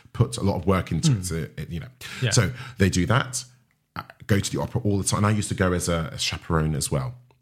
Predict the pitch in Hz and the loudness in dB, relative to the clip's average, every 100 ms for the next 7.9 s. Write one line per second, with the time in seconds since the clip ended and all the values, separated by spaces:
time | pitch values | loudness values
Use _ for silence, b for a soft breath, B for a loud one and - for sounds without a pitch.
0 | _ - 95 147 139 113 90 73 64 - | _ 0 2 4 4 2 0 -4 -6 -2
1 | 98 - 113 98 98 110 104 101 98 123 | -2 2 2 2 2 2 0 0 2 2
2 | 120 80 78 76 B B B 87 80 - | 2 -2 -4 -6 B B B 0 0 -4
3 | - 65 - - - B B B - 78 | -6 -6 -8 -12 -12 B B B -10 -8
4 | - 69 67 - _ _ _ _ _ _ | -6 -8 -8 -18 _ _ _ _ _ _
5 | _ _ - - 127 117 76 73 98 _ | _ _ -16 0 2 4 0 -6 -10 _
6 | _ _ _ _ _ _ _ - 101 110 | _ _ _ _ _ _ _ -6 2 4
7 | 117 - - 101 98 101 78 80 | 4 0 -2 0 2 0 0 -2